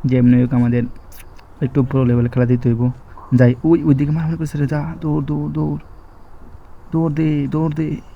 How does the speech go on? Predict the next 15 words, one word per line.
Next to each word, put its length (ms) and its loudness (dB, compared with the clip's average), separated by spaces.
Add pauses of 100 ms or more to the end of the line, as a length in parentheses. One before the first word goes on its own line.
(140)
এই 340 0
যে 180 -4
আয়া 140 -2
পড়ছি 240 0
আমরা। 240 4 (460)
কই 160 2
রে, 340 2 (320)
কই 80 4
মারামারি 280 2
করে? 260 -6
এই 200 4
যে 120 -6 (320)
সামনে। 240 2 (520)
হ্যাঁ। 140 0 (1700)
গাইস, 340 2